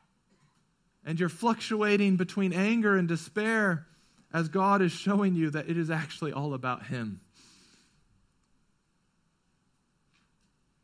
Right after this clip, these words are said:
And as we walk, as we conclude Romans eleven this morning, may we walk away from these first eleven chapters like ones who have just walked away from the ocean,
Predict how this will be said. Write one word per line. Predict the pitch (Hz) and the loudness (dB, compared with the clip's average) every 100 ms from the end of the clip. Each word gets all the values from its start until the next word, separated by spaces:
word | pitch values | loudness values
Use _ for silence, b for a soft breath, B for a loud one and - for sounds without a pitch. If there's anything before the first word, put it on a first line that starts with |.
| _ _ _ _ _ _ _ _ - | _ _ _ _ _ _ _ _ -10
And | 143 | -2
as | 175 185 | 0 2
we | 180 | 2
walk, | 170 175 196 202 196 | 2 2 4 2 2
as | 190 180 | 0 2
we | 180 | 0
conclude | 180 165 - 208 208 | 0 -2 0 0 2
Romans | 180 190 185 170 | 2 2 2 2
eleven | 160 180 185 | 2 4 2
this | 175 160 | -2 -2
morning, | 165 165 143 110 107 _ _ _ _ _ _ _ _ _ _ _ _ _ _ _ _ _ _ - | -4 -4 -6 -8 -12 _ _ _ _ _ _ _ _ _ _ _ _ _ _ _ _ _ _ -8
may | 147 170 | -4 -2
we | 175 | -2
walk | 156 165 185 196 | -2 0 0 0
away | 180 165 175 175 | 0 2 2 2
from | 180 175 | 0 -2
these | 160 151 | -4 -4
first | - 180 165 | -4 -4 -2
eleven | 165 151 156 151 | -2 -2 -2 -6
chapters | - 143 131 - 131 123 | -4 -4 -6 -6 -8 -6
like | 135 127 135 | -6 -8 -6
ones | 151 165 165 - | -4 -4 -4 -6
who | 151 | -6
have | 143 131 | -6 -8
just | 151 147 - | -8 -10 -8
walked | 143 147 - | -8 -8 -8
away | 139 131 131 | -6 -4 -6
from | 135 120 | -8 -10
the | 113 - | -10 -10
ocean, | 101 95 - 92 101 | -12 -14 -14 -14 -16